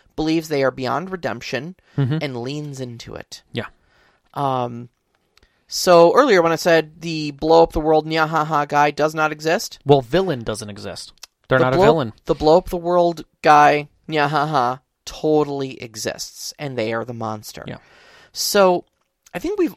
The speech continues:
Speaker 1: all probably seen it in, in stories before where you've got that one character who,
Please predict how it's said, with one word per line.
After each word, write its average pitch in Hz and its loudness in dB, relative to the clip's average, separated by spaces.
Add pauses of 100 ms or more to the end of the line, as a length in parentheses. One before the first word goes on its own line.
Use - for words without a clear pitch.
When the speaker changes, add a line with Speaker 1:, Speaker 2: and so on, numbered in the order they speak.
Speaker 1:
all 269 8
probably 226 0
seen 180 -4
it 170 -2
in, 147 -6 (300)
in 147 -12
stories 131 -4
before 131 -6
where 131 -10
you've 131 -14
got 127 -2 (200)
that 123 -4
one 147 -4
character 135 -6
who, 127 -10